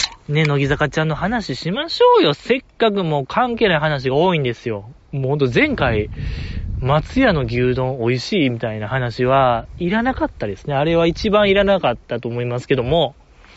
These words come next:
えー、今週の乃木坂工事中はですね、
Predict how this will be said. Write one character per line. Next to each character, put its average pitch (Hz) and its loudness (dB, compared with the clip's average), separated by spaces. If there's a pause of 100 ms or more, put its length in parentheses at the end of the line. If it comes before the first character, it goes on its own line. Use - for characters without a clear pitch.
(4000)
え 147 2
ー、 - -12
今 180 2
週 175 2
の 143 0
乃 147 2
木 151 2
坂 156 4
工 160 0
事 160 0
中 170 0
は 175 4
で 135 2
す - -10
ね、 127 -6